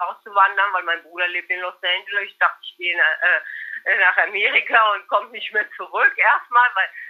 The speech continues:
der, mit der Situation klarzukommen. Klar war das schwer. Ich will jetzt nicht rumheulen jetzt hier in dem Podcast und, äh, in meinem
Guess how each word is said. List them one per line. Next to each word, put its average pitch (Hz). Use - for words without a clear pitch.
der, 190
mit 190
der 196
Situation 190
klarzukommen. 202
Klar 180
war 175
das 190
schwer. 220
Ich 175
will 185
jetzt 170
nicht 165
rumheulen 175
jetzt 160
hier 170
in 156
dem 160
Podcast -
und, 160
äh, 165
in 160
meinem 147